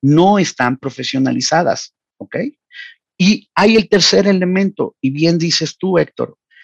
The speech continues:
¿cómo le haces para que cuando tú rediseñas las leyes, las reglas del juego y las instituciones que tienen que estar encargadas de aplicarlas,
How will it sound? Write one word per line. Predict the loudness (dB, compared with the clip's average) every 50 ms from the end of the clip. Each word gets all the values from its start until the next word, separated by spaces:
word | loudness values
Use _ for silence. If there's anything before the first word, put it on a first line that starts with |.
| -20 -20 _ _ _ _ _
¿cómo | 2 4 4 6 6 6
le | 6 4
haces | 4 2 0 -2 -6 -8 -10 -12 -20 _ _ _ _ _ _ _ _ _
para | 0 2 2 2 2 0
que | 0 -4 -6 -4
cuando | -2 0 0 0 2 0 0 -2
tú | -2 -2 -2 0
rediseñas | 2 2 2 2 0 -2 -2 0 0 0 0 0 0 0
las | 0 0 2 2
leyes, | 2 2 0 0 -2 -4 -4 -6 -8 _ _ -20 -20 -14 _ 0
las | 2 2 2 2 0 0
reglas | 0 0 2 2 0 0 0
del | -2 -2 -2 0 0
juego | 0 0 2 0 -2 -2 -2 _ 0
y | 2 4
las | 4 4 2 0 -2
instituciones | -4 -4 -4 -4 -6 -6 -6 -8 -10 -4 -2 0 0 2 0 -2 -2
que | -2 0 2 2 0 0 -4 -20 -20 -20 _ _
tienen | 0 2 2 4 2 0 0
que | -4 -6
estar | -2 0 2 2 2
encargadas | 2 0 0 -2 -2 0 2 2 4 4 4 2 0 0
de | -2 -2
aplicarlas, | -2 -2 -4 -4 -2 -2 -2 0 0 -2 -4 -4 -6 -10 -16 -20